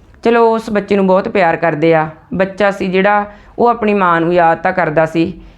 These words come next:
ਪਰ ਜਿਹੜੇ ਪਤੀ ਪਤਨੀ ਉਹਨੂੰ ਲੈ ਕੇ ਆਏ ਸੀ, ਇਹਨਾਂ ਦਾ ਜਿਹੜਾ ਘਰ-ਬਾਰ ਸੀ ਉਹ ਬਹੁਤ ਵਧੀਆ ਸੀ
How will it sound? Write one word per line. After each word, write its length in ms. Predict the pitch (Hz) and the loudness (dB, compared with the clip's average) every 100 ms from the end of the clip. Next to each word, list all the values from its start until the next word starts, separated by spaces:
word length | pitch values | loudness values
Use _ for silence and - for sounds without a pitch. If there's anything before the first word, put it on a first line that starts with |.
| - | -8
ਪਰ 200 | - 214 214 208 208 208 - - | -2 2 2 2 0 -2 -8 -10
ਜਿਹੜੇ 300 | 175 190 214 | -2 0 0
ਪਤੀ 260 | 226 214 208 | -2 -2 0
ਪਤਨੀ 340 | 185 180 180 | 0 2 0
ਉਹਨੂੰ 180 | 185 208 | 2 2
ਲੈ 120 | 180 | 0
ਕੇ 180 | 170 170 | 0 2
ਆਏ 120 | 160 | 2
ਸੀ, 340 | 156 160 151 151 - - | 0 -2 -2 -4 -18 -4
ਇਹਨਾਂ 280 | 185 190 202 | 0 2 2
ਦਾ 140 | 202 | 0
ਜਿਹੜਾ 240 | 190 185 196 | 0 0 0
ਘਰ-ਬਾਰ 460 | 202 190 170 165 | 0 0 2 0
ਸੀ 160 | - - | -2 -6
ਉਹ 80 | 202 | -2
ਬਹੁਤ 240 | 180 196 | 0 2
ਵਧੀਆ 340 | 185 165 180 196 | 0 0 2 0
ਸੀ 320 | 196 180 | -2 -6